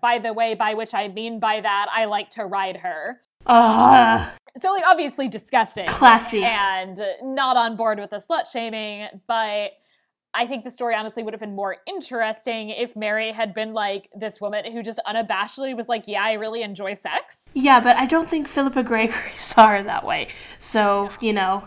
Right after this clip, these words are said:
Speaker 2: God forbid women be complicated, right?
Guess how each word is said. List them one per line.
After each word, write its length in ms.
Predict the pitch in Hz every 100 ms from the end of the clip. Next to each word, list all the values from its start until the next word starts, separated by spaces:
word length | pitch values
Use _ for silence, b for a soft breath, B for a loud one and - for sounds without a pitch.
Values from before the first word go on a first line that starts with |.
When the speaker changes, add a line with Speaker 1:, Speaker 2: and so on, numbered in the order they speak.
| -
Speaker 2:
God 200 | 226 214
forbid 340 | 226 220 214 240
women 340 | 226 226 214
be 80 | 214
complicated, 720 | - 220 208 208 196 190 190
right? 400 | 196 214 247